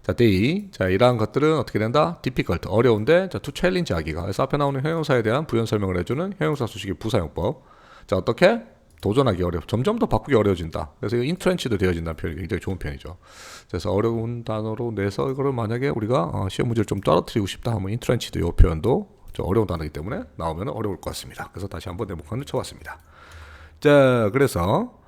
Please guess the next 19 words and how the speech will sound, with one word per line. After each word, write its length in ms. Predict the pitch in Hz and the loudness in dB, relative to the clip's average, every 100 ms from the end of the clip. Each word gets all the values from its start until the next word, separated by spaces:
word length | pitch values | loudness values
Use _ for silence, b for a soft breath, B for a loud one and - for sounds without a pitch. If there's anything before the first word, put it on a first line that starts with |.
| b b b - | b b b -6
다시 240 | 107 107 | -2 0
한번 200 | 110 101 | 0 0
올라가서 680 | 98 101 98 101 139 139 143 | 0 0 0 0 2 2 2
윗글의 320 | 110 - 107 | 0 0 0
소재는 800 | 143 156 170 185 185 180 185 180 | 0 0 0 0 0 -2 -4 -6
어떻게 220 | 123 135 | -4 -2
됐다? 160 | 131 131 | -2 0
외국인 420 | 107 147 160 147 | 2 2 0 -4
공포증이 420 | - 127 - 147 | -4 -4 -2 -2
점점 320 | 127 120 170 | -2 -2 -4
자리 220 | 175 160 160 | -4 -2 0
잡아가고 400 | 156 156 143 143 | 0 0 -2 -2
있다라는 840 | 147 143 135 123 120 117 143 139 | 0 2 2 2 0 -2 -2 -2
조금 560 | 131 127 127 143 147 | 0 0 -2 -6 -6
좀 260 | 139 107 95 | -4 -4 0
우려의 220 | 120 110 | 4 4
사항을 400 | 95 92 87 127 | 4 0 0 -2
보여주는 380 | 78 98 87 85 | 0 -2 0 -4
지문 360 | - 98 196 | -4 -4 -4